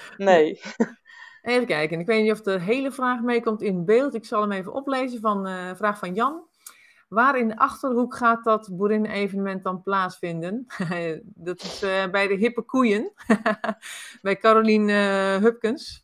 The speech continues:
Speaker 2: We gaan nog een datum daarvoor, eh, plannen.
Speaker 1: Ah,
Speaker 2: Maar,
Speaker 1: ja.
Speaker 2: eh, eh, het begin van de week was daar nog in carnaval, eh, gedruis. Dus, eh, vandaar dat we <laughs> dat, eh, even later afstemmen.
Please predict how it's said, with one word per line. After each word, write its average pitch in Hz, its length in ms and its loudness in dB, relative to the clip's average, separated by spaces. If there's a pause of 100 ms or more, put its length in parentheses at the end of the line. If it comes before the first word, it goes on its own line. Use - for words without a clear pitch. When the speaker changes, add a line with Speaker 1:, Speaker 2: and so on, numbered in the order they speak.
(200)
Speaker 2:
We 175 200 -6
gaan 190 160 0
nog 190 100 -2
een 185 100 -2
datum 208 360 2
daarvoor, 185 480 0
eh, 180 480 -2 (840)
plannen. 233 380 0
Speaker 1:
Ah, 240 320 10
Speaker 2:
Maar, 202 180 6
Speaker 1:
ja. 196 400 6
Speaker 2:
eh, 190 60 0 (680)
eh, 196 340 0 (100)
het 175 100 -12
begin 202 260 0
van 202 100 0
de 202 60 2
week 202 140 2
was 190 160 -2
daar 196 160 2
nog 196 120 -2
in 190 260 -4
carnaval, 190 520 2
eh, 170 80 4
gedruis. 180 440 2
Dus, 196 280 -4
eh, 185 140 -2
vandaar 190 340 2
dat 202 180 4
we - 140 12
<laughs> - 20 8
dat, 254 140 8 (100)
eh, 226 260 6
even 254 200 6
later 233 360 8
afstemmen. 220 580 4